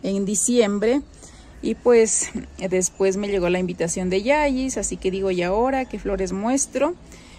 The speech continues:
Pero pues este yo creo que me salvó. Así que, ¿qué les parece? Ese está sembrado a suelo directo.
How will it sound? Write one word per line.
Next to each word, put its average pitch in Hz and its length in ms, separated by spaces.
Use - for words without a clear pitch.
Pero 294 200
pues 262 220
este 226 260
yo 214 80
creo 214 180
que 233 120
me 202 140
salvó. 165 500
Así 190 240
que, 190 180
¿qué 202 120
les 233 180
parece? 214 680
Ese 214 180
está 233 240
sembrado 202 640
a 208 80
suelo 202 380
directo. 208 600